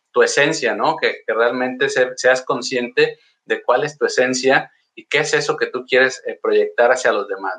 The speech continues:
¿no? Y esto de la red de mercadeo, que también por ahí anduve, eh, algún tiempo en la red de mercadeo, que fue donde empecé a ver un poquito,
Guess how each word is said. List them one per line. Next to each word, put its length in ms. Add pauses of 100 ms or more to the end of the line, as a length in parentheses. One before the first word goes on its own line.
¿no? 160 (300)
Y 100
esto 220
de 80
la 140
red 180
de 80
mercadeo, 460
que 80
también 300
por 120
ahí 160
anduve, 400
eh, 320 (260)
algún 300
tiempo 340
en 60
la 120
red 140
de 80
mercadeo, 600
que 100
fue 140
donde 200
empecé 380
a 80
ver 180
un 80
poquito, 540